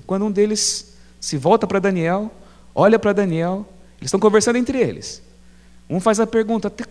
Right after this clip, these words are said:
quando esse absurdo, essa abominação vai continuar? Até quando?" Aí um deles se vira para Daniel e dá a resposta. E diz assim: "Até duas mil e trezentas tardes e manhãs, e o santuário será purificado."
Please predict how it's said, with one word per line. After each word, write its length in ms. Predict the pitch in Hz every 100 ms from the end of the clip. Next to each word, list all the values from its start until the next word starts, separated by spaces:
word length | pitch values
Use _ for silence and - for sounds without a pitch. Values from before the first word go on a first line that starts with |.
| -
quando 260 | 269 269 233
esse 140 | 214
absurdo, 480 | 214 180 - 214 180
essa 200 | 175 208
abominação 840 | 185 196 190 202 190 - - 208 180
vai 160 | 151
continuar? 640 | 147 143 - 135 113 95 - -
Até 140 | - 240
quando?" 340 | 247 185 101 - - - - - - - -
Aí 160 | - 180
um 80 | 202
deles 260 | 185 196
se 100 | -
vira 240 | 156 175 190
para 160 | 175
Daniel 360 | 165 156 165 185
e 20 |
dá 80 | 185
a 40 |
resposta. 600 | 196 196 147 123 - 107 - - -
E 60 | 131
diz 200 | 147 147
assim: 360 | 139 143 120 - - -
"Até 320 | - 120 170
duas 340 | 165 156 135 131
mil 480 | 139 208 233 233 -
e 120 | 156
trezentas 760 | 156 147 131 156 180 135 - -
tardes 540 | - 185 196 147 135
e 60 | 139
manhãs, 640 | 143 135 190 233 - - - - -
e 100 | 127
o 60 | 139
santuário 600 | - 240 233 185 196 175
será 480 | - 180 160 190 - - - _ - -
purificado." 680 | 139 131 - 87 - -